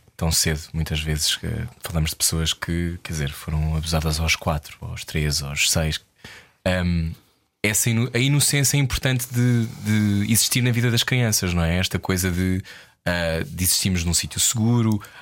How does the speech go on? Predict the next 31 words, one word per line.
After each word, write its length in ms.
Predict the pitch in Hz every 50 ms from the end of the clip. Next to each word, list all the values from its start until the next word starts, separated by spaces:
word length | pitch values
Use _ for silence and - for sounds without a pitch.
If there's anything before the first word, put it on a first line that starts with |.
| - -
ah, 240 | - 85 85 85 82
de 80 | 90
não 120 | 101 110 107
sabemos 380 | - - 90 95 98 90 -
as 60 | 90
coisas 280 | - - 98 82 87 -
cedo 220 | - - 92 80 78
demais, 560 | 82 85 90 101 101 104 104 104 101 - - -
existem 340 | 87 80 80 - - 87 82
timings 460 | - 107 98 101 95 90 87 85 -
para 120 | - - 80
as 100 | - -
coisas, 320 | - 92 98 101 101 -
saberá 240 | - 82 80 78 76
melhor 160 | 78 78 78
que 180 | - - - 82
eu. 120 | 82 80 - _ - - - - - _ _ _
O 60 | - 107
estilhaçar 460 | - - 120 113 - - 120 117 110
da 80 | 107
inocência 420 | 107 101 98 - - 98 92 - 92
muito 240 | 90 92 90 87 -
cedo, 560 | - - - 95 87 82 76 80 80 90 107 - _ _ _ _ _ _ _ -
ah, 260 | 92 87 87 85 -
de 120 | - - 95
que 80 | -
forma 320 | - - 127 123 123 113 107
é 20 |
que 60 | -
depois 280 | - - - 107 101 95
resulta 840 | 98 90 92 107 95 90 - 101 98 95 - - 101 98 98 104